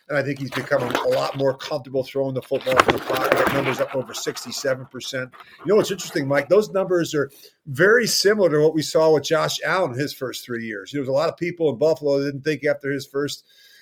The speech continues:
eighteen games that he was the right guy. And you look at how, how good of a player he's become. I think Jalen Hurts has shown that he can do both. I mean, look what the Eagles did two weeks ago against the Green Bay Packers. I mean, you know, you rush for three hundred sixty-three yards, including a hundred fifty-seven up from the quarterback, and then you shift gears.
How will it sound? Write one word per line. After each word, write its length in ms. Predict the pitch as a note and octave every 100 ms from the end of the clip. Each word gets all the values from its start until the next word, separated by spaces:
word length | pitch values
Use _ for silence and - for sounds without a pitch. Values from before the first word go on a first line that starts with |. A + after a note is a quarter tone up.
| _
eighteen 480 | E3+ D#3+ - D#3+ D3
games 360 | C3+ D#3 D#3+ C3+
that 80 | C3
he 100 | D#3
was 140 | C#3+
the 80 | C#3+
right 260 | C#3+ C#3+
guy. 420 | C3 D3+ D#3 A2 G2+ _
And 180 | C#3 C3
you 100 | C3+
look 160 | C#3 D3
at 80 | C3
how, 380 | C3+ C#3 C3+ _ _ _ B2+
how 120 | D3
good 240 | A2+ D#3+
of 80 | C#3+
a 40 |
player 320 | C3+ - D3 C3
he's 220 | C#3+ B2+
become. 360 | B2 - D3
I 60 | C#3+
think 160 | D3 C3+
Jalen 360 | C#3+ D#3 C3+
Hurts 360 | C3 D#3 - - _ _ _ _ _
has 160 | D#3+ D3+
shown 320 | - E3+ E3
that 100 | D#3
he 100 | D#3+
can 140 | E3 C#3
do 120 | D#3+
both. 440 | A#2+ E3+ D#3+ - -
I 40 |
mean, 260 | B2+ C#3 C#3+
look 180 | C#3+ G3+
what 80 | D4
the 120 | A3
Eagles 300 | F#3+ G#3 E3+
did 300 | - E3+ C3+ _ _ _ _ -
two 180 | G#3
weeks 240 | F#3+ F#3 -
ago 220 | D3+ D#3+
against 240 | C#3+ D3
the 40 | C#3+
Green 240 | C#3 C#3+
Bay 140 | B2+ B2
Packers. 500 | C#3 C3+ C3 G2+ G#2+
I 60 |
mean, 240 | A#2+ B2 C3+
you 60 |
know, 80 | C#3
you 100 | C3
rush 260 | C3+ D3+ D3
for 120 | C#3
three 180 | - D3+
hundred 140 | C#3
sixty-three 500 | - D3 C3+ B2 C3+
yards, 240 | C3+ C#3
including 320 | B2 - C#3 A#2+
a 60 |
hundred 200 | B2+ C#3
fifty-seven 520 | D3 B2 - D3 C#3
up 100 | B2+
from 100 | -
the 60 | A2
quarterback, 560 | - C#3+ C#3+ B2 B2+ B2+
and 80 |
then 80 | C#3
you 80 | D3+
shift 440 | C3+ - F#3 -
gears. 580 | - F3 E3+ C3+ C3+ -